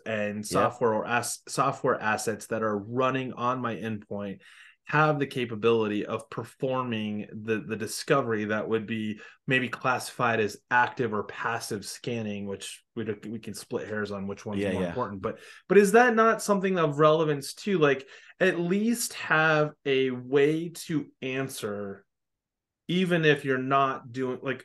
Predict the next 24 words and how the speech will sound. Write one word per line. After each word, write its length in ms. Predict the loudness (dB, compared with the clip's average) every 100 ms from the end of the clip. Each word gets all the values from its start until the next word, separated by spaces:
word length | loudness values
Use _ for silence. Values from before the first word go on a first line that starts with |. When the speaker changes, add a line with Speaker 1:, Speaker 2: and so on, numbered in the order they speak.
| -4
Speaker 1:
obviously 460 | 0 0 -2 -2 -2
you're 100 | 0
not 220 | 0 -2
doing 240 | -4 -4
D 200 | -4 -4
H 120 | -4
C 160 | -6 -10
P 180 | -8 -6
logging, 640 | -2 -2 -2 -4 -6 -8 -6
right? 280 | -4 -4
We're, 160 | -4 -4
we're 100 | -2
Speaker 2:
Yeah. 100 | -2
Speaker 1:
not 340 | 0 -2 -4
doing 300 | -6 -4 -4
that 220 | -4 -6 -6
in 100 | -8
this 180 | -8
context. 480 | -8 -8 -6 -6 -6
That 120 | -6
doesn't 200 | -6 -6
make 160 | -8 -8
any 180 | -8 -10
sense. 440 | -8 -6 -6 -10